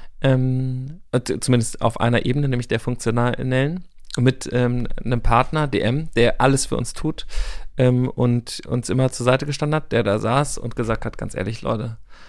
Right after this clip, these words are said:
das müsst ihr uns doch vorher sagen oder irgendwie nach drei Tagen müsst ihr uns anrufen, doch nicht nach zwei Wochen." Ähm, einem Partner, mit dem wir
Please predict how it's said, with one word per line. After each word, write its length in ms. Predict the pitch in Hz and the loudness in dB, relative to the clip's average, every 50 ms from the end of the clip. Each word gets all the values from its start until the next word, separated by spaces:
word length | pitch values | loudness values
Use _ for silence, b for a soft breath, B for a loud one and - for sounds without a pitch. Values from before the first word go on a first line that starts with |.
| B B - | B B -18
das 160 | - - - | -10 -6 -6
müsst 180 | 123 - - | -4 -4 -4
ihr 20 | 113 | -4
uns 100 | - - | -4 -2
doch 140 | 117 110 - | -4 -6 -4
vorher 400 | - - 120 131 147 139 123 107 | -2 0 2 2 4 2 0 0
sagen 400 | 104 104 - 98 104 104 104 - | -2 -2 -2 -2 -4 -4 -6 -6
oder 300 | - 117 117 113 - - | -4 -4 -2 -2 -2 -2
irgendwie 240 | - 113 110 107 | -2 -2 -2 -2
nach 160 | 98 98 113 - | -2 -2 -2 -4
drei 240 | - - 90 104 | -2 -2 -2 -2
Tagen 300 | - - 117 127 139 143 | 0 0 0 0 0 0
müsst 180 | 135 117 - - | 0 -2 -2 -2
ihr 40 | - | -4
uns 100 | - - | -2 -2
anrufen, 340 | - 107 107 107 113 117 107 | -2 -2 -2 -2 -4 -4 -4
doch 120 | 104 101 | -2 -2
nicht 180 | 117 123 110 113 | -2 0 0 0
nach 140 | 107 104 | 0 -2
zwei 280 | - - - 101 98 101 | -2 0 0 2 2 2
Wochen." 400 | 110 127 123 123 117 127 147 165 B B B B B B B B B B - | 2 0 0 0 -2 -2 -2 -6 B B B B B B B B B B -2
Ähm, 400 | 127 123 120 120 120 117 120 127 - - | 2 2 4 4 2 2 0 0 -2 0
einem 160 | 120 120 117 | 0 2 4
Partner, 320 | - - 131 135 - 139 | 6 4 4 4 4 2
mit 160 | 127 120 - 127 | 0 2 2 2
dem 160 | 123 120 113 | 2 2 2
wir 240 | 117 117 117 117 | 2 2 2 0